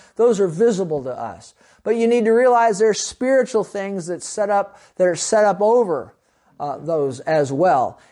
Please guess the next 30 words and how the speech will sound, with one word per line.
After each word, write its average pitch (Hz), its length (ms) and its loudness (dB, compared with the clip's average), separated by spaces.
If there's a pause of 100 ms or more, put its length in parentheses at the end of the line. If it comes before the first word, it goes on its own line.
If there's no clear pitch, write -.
(120)
And, 156 380 -6
and 156 300 -10
the 151 100 -2
devil 208 360 2
wants 214 300 -4
us 226 240 0
to 175 100 -12
think 214 320 -6
that 175 120 -8
those 190 260 2
invisible 185 640 0
ones 165 260 -2
aren't 151 260 0
there, 147 280 0 (200)
but 170 200 0
they 156 160 4
are, 170 360 2 (200)
and 143 180 -8
they're 131 140 -6
very 185 420 -2
real, 160 560 2 (180)
and 147 200 -6
you 147 80 -6
need 160 380 -6
to 147 100 -4
be 139 340 -2
aware 143 360 2
of 120 100 -4
that. 123 280 -4
Now, 180 360 -2